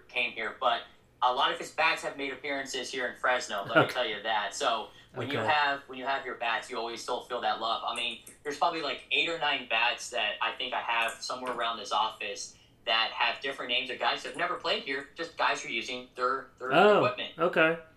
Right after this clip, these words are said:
Speaker 2: Interesting. Yeah. Yeah, because Kyle, um, I went to school with his older brother and sister. Um, so, so yeah,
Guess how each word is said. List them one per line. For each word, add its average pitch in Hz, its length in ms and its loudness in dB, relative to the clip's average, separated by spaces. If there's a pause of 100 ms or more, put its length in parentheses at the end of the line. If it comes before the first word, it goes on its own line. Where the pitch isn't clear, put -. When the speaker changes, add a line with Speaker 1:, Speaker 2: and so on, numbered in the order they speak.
(180)
Speaker 2:
Interesting. 120 760 2 (400)
Yeah. 151 160 8
Yeah, 156 60 8
because 135 460 2 (500)
Kyle, 139 920 6 (500)
um, 120 400 2 (240)
I 151 200 8
went 143 240 6
to 120 100 -2
school 131 340 2
with 120 220 2
his 117 240 0 (280)
older 135 240 4
brother 117 340 2
and 107 120 -4
sister. 101 600 0 (420)
Um, 104 420 -2
so, 107 440 -2
so 117 180 -2
yeah, 107 320 -2